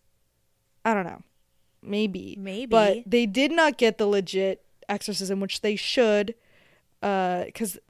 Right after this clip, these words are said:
Speaker 1: I, I've known from plenty of episodes of A Haunting that blessing a house does jack shit. Sage does nothing. Holy
Speaker 2: <laughs>
Speaker 1: water, no. You gotta get the big guns in there.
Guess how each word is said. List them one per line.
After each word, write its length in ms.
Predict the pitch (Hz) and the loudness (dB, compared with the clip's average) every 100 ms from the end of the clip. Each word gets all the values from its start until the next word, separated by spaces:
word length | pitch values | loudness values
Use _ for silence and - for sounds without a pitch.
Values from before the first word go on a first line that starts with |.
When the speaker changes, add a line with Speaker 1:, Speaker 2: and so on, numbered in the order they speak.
| - | 0
Speaker 1:
I, 300 | 202 214 214 | 2 2 2
I've 220 | 202 214 226 | 2 2 2
known 420 | 233 185 - 190 _ _ _ | 2 0 -4 -14 _ _ _
from 220 | - 208 185 | -6 -4 -4
plenty 340 | - 214 233 | -2 0 0
of 80 | 247 | 0
episodes 360 | 226 233 226 214 | -2 -2 -4 -4
of 80 | |
A 40 | 196 | -6
Haunting 360 | 190 185 180 - | -8 -8 -10 -12
that 160 | 170 | -14
blessing 440 | - 185 196 254 262 | -8 -6 -4 -4 -4
a 60 | |
house 260 | 262 247 247 | -2 -4 -4
does 320 | - 208 180 - | -4 -4 -6 -6
jack 300 | 196 170 - | -6 -6 -8
shit. 440 | - 185 - - - _ | -6 -6 -8 -16 -20 _
Sage 540 | - - 196 233 220 | -8 -4 -2 -2 -2
does 240 | - 285 277 | 2 2 2
nothing. 640 | 240 190 175 185 180 180 - - - 220 - | -2 -2 -4 -8 -8 -12 -18 -20 -12 -6 2
Holy 240 | 196 320 | 8 8
Speaker 2:
<laughs> 0 | |
Speaker 1:
water, 400 | 196 196 190 190 - - | 8 2 0 -4 -10 -10
no. 340 | 185 170 - - | -8 -8 -12 -14
You 100 | 208 | -12
gotta 320 | 196 214 202 208 | -2 0 0 -2
get 220 | 196 185 | -4 -6
the 100 | 175 | -8
big 240 | 165 165 | -8 -10
guns 300 | 170 165 175 | -10 -10 -10
in 160 | - 196 | -12 -14
there. 260 | 65 50 | -14 -16